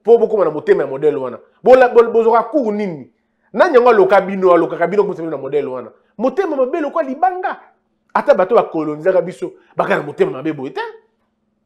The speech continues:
Ceux qui nous ont colonisés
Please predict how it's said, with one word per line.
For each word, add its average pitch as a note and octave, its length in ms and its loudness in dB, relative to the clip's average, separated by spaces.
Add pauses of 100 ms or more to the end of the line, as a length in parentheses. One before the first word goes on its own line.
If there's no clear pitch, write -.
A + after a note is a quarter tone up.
(1080)
Ceux - 180 0
qui D#4 140 0
nous A3 140 -2
ont B3 120 2
colonisés G#3 720 -4